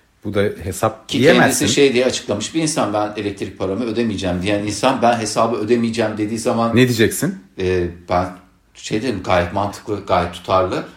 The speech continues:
Speaker 2: Yapacak bir şey yok efendim." derim. E, bir şekilde, e, tabii
Speaker 1: Kime
Speaker 2: ki
Speaker 1: götürürdün mes-, mesela senin mekanda yapsalardı hesabı kime götürürdün?
Speaker 2: E, orada tabii Meral Hanım'a götürmezsin. Orada,
Speaker 1: Tabii.
Speaker 2: e, Gültekin Bey de sıyrılıyor.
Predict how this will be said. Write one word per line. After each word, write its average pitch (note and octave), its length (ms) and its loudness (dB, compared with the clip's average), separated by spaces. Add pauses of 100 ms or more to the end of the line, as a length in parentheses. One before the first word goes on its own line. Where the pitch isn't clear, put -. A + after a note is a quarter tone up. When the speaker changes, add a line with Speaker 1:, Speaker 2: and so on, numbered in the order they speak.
(280)
Speaker 2:
Yapacak - 380 -8
bir - 40 -10
şey B2 160 -2
yok A2 80 -4
efendim." E2 420 -6 (100)
derim. - 200 -6 (340)
E, F2+ 280 -2 (160)
bir - 40 -6
şekilde, A2 640 -4
e, G#2 160 -6
tabii A#2+ 180 -2
Speaker 1:
Kime D3+ 180 6
Speaker 2:
ki F3 80 6
Speaker 1:
götürürdün F3+ 420 4
mes-, A2+ 200 2
mesela B2 220 4
senin C3 220 4
mekanda D3 360 4
yapsalardı C#3+ 460 4
hesabı C#3 300 2
kime D#3 200 0
götürürdün? C3 640 -2
Speaker 2:
E, G#2+ 380 0 (240)
orada E3 340 2
tabii C3+ 420 -2 (180)
Meral D#3 320 2
Hanım'a G#2+ 200 -2
götürmezsin. E3+ 640 2 (300)
Orada, G3+ 500 4 (240)
Speaker 1:
Tabii. B2 140 2
Speaker 2:
e, B2+ 240 0 (640)
Gültekin A3+ 480 -2
Bey E4 180 6
de G#2 60 0
sıyrılıyor. F2+ 600 -6